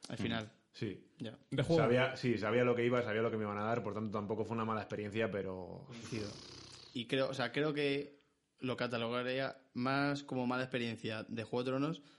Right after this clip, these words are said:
Speaker 1: mala experiencia el hecho de querer acabar las cosas ya.
Speaker 2: Sí.
Speaker 1: O sea,
Speaker 2: Sí, sí.
Speaker 1: no me, si no están escritos los libros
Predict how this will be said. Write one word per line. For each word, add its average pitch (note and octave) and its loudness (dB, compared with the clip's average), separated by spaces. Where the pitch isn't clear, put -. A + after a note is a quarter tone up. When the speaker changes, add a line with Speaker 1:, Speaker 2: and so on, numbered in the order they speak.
Speaker 1:
mala B2+ 2
experiencia C3 0
el A#2 -2
hecho B2 -2
de A#2 -4
querer A#2+ -2
acabar B2+ -2
las B2 -4
cosas C3 -4
ya. - -6
Speaker 2:
Sí. - -10
Speaker 1:
O - -16
sea, G#2+ -2
Speaker 2:
Sí, - -16
sí. - -20
Speaker 1:
no C#3+ 6
me, C#3+ 2
si A#2 -4
no B2 2
están E3+ 2
escritos D#3+ 4
los D3 4
libros C#3 0